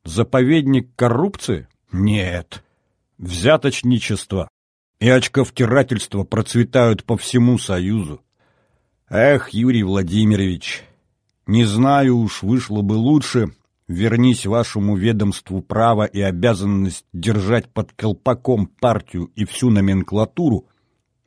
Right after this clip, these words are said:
а время от времени устраивать чистки,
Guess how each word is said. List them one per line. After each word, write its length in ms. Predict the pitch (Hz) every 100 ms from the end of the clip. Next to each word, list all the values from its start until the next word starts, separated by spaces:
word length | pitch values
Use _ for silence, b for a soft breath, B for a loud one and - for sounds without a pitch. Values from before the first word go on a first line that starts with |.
| -
а 120 | 92
время 380 | 101 127 117 117
от 120 | 104
времени 560 | 117 139 127 120 110 - _ _ _ _ _
устраивать 720 | 90 - 135 143 135 127 123
чистки, 680 | - - 180 127 - - 76